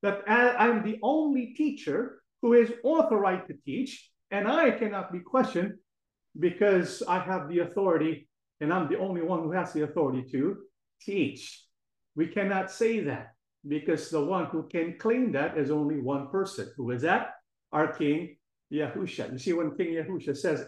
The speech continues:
"I, you only have one teacher, you only have one leader," what is he telling us? He's telling us that he is the only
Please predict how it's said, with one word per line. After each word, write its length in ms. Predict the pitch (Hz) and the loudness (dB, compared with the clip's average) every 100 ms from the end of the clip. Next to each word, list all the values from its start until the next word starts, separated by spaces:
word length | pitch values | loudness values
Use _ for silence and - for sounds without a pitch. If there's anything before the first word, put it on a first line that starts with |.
| - | -4
"I, 200 | 175 - - - | -4 -4 -12 -4
you 240 | 156 170 | -2 2
only 260 | 170 165 151 | 0 0 -2
have 340 | 160 131 127 185 | -2 -4 -6 -12
one 500 | - - 330 330 285 | -16 -12 -6 -4 0
teacher, 460 | 269 254 - - _ _ _ _ - | -2 -2 -6 -12 _ _ _ _ -6
you 160 | 190 | -4
only 340 | 196 196 196 165 | -2 0 -2 0
have 300 | 190 160 233 | -2 -2 -6
one 480 | 285 339 339 285 | -2 -2 0 0
leader," 400 | 269 294 107 - _ _ _ _ _ | 0 -2 -6 -10 _ _ _ _ _
what 380 | - 151 185 - - | -2 2 2 0 0
is 220 | 180 156 | 0 2
he 300 | 185 180 - - | -4 -6 -12 -10
telling 380 | 208 196 190 170 | -4 0 0 0
us? 500 | 120 113 - - - | -4 -8 -16 -18 -16
He's 300 | 156 127 - | -14 -14 -10
telling 400 | 196 185 190 156 | -4 -2 0 0
us 480 | 139 139 - - - _ _ | -2 -4 -8 -14 -20 _ _
that 220 | 156 147 220 | -6 -4 -2
he 100 | 196 | -4
is 140 | 131 | -2
the 200 | 170 - - | -6 -6 0
only 560 | 247 320 240 139 - | 2 4 2 0 -8